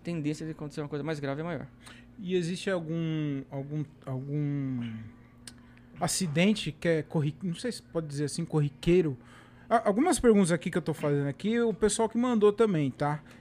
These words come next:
Speaker 2: Eu não vou, não anotei o nome de todo mundo, mas, é, se você perguntou, você sabe quem é, muito obrigado. Manda de novo, eu posto semana que vem. E se tem algum a-, acidente assim que você, que acontece muito, você,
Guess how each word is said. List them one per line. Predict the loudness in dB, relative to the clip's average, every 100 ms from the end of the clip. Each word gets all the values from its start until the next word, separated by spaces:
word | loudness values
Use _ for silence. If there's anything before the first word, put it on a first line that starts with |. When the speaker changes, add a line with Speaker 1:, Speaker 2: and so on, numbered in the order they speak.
| -4
Speaker 2:
Eu | 0 2
não | 0
vou, | 0 -2
não | -2 -2 -4
anotei | -2 -2
o |
nome | 0 -2
de | -4
todo | -4
mundo, | -2 -2
mas, | 0 0 0 -2 -8 -12 -10
é, | -4 -2 -2 -2 -4 -8 -12 -14
se | -10
você | -8 -8
perguntou, | -6 -6 -4
você | -4
sabe | -2 0 -2
quem | -4 -2
é, | 0
muito | 0 -2
obrigado. | -4 -2 0 0 0 -8 -20 -4
Manda | 4 6 6
de | 4
novo, | 4 4
eu | 2
posto | -4 -4
semana | -4 -2 -4
que | -2
vem. | 0 0 -4 -14 -20 -20 -10
E | -2 2 4 6 4 2
se | -2
tem | 0
algum | 2 0 -2 -4
a-, | -6 -6
acidente | -8 -6 -6 -6 -8
assim | -8 -8
que | -6
você, | -8 -8 -4 -4 -4 -8 -14 -18 -20 -20 -20 -20 -10
que | -8
acontece | -4 -4 0 0 0
muito, | 0 2 2 0 -10 -16 -20 -20 -20 -20 -20 -20 -10
você, | -8